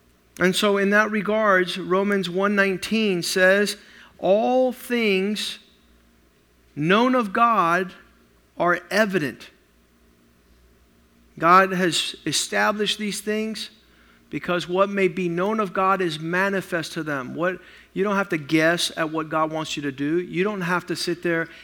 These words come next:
and override what prosperity, for God has shown it to you.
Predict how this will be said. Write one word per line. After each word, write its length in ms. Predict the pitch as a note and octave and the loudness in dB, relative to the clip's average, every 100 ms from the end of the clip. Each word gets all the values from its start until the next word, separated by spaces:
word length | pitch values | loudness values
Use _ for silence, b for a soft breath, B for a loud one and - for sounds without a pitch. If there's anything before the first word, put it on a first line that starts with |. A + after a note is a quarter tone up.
| B | B
and 220 | D#3 D#3 - | -4 -4 -4
override 1120 | F3 F#3 F3 E3 C#3+ D#3 D#3+ F#3 F#3 D#3 C#3+ - b b | 2 2 2 -2 -2 -2 0 0 0 -2 -4 -18 b b
what 200 | D#3 D#3+ | -4 -4
prosperity, 720 | - D#3 D3 - D3+ E3 G3+ B B | -2 -4 -4 -4 -2 0 -2 B B
for 180 | - F#3 | -6 -4
God 280 | F3+ G3+ G#3+ | 0 0 2
has 160 | G#3 G#3 | 0 -2
shown 360 | - A#3+ B3 | -2 -2 -4
it 120 | A#3 - | -6 -6
to 120 | E3+ | -8
you. 180 | C#3+ | -8